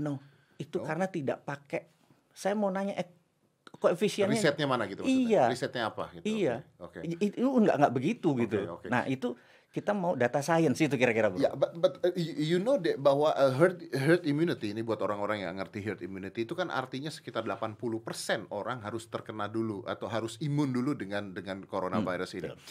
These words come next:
Speaker 2: Which is bisa dilakukan dengan dua cara. Yang satu adalah vaksinnya sudah ada. Makanya terjadilah herd immunity. Kalau tidak salah tuh ada di, apa, measles dulu, penyakit measles
Speaker 1: Betul.
Speaker 2: juga seperti itu,
Speaker 1: Cacar.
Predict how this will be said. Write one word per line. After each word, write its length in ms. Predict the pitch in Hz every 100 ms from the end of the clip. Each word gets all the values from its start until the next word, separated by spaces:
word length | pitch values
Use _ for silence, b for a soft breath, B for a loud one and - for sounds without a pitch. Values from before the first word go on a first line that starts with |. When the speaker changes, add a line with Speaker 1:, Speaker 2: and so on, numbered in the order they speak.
| B -
Speaker 2:
Which 120 | 170
is 80 | 196
bisa 160 | 170 -
dilakukan 480 | 160 160 151 147 135
dengan 240 | 120 117
dua 160 | 110 104
cara. 220 | 104 85
Yang 160 | 98
satu 160 | 104 135
adalah 180 | 107 104
vaksinnya 460 | 156 - 175 147
sudah 220 | - 117 87
ada. 180 | - 80 - b b b b -
Makanya 320 | 107 110 110
terjadilah 480 | 107 98 104 104 101
herd 240 | 117 117
immunity. 420 | 98 98 87 92
Kalau 220 | 90 95
tidak 200 | 92 90
salah 200 | 92 98
tuh 160 | 101 -
ada 160 | 85 90
di, 400 | 92 90 90 85
apa, 260 | 71 -
measles 480 | 85 117 113 135 135
dulu, 200 | 123 110
penyakit 260 | 101 98 101
measles 320 | 104 101 117
Speaker 1:
Betul. 140 | 113
Speaker 2:
juga 80 | 117
seperti 340 | 87 92 95 -
itu, 100 | 90
Speaker 1:
Cacar. 200 | 98 78